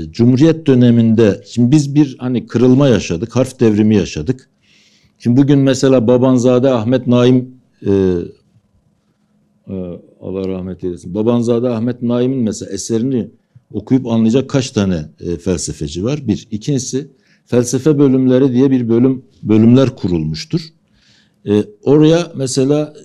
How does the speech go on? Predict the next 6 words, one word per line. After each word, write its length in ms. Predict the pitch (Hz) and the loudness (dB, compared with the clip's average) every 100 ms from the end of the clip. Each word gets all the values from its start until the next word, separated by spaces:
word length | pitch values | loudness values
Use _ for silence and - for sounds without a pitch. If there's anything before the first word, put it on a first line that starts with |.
| - | -14
e, 300 | 117 107 113 | -10 -8 -2
bir 220 | 143 135 | -2 -2
Ernest 420 | 135 135 143 123 | -2 0 -2 0
von 140 | 131 131 | 0 2
Aster 580 | 131 - - - - _ _ _ | 2 0 -2 -6 -10 _ _ _
getirildi. 640 | 90 - 78 78 76 127 | -2 -2 -6 -8 -6 -6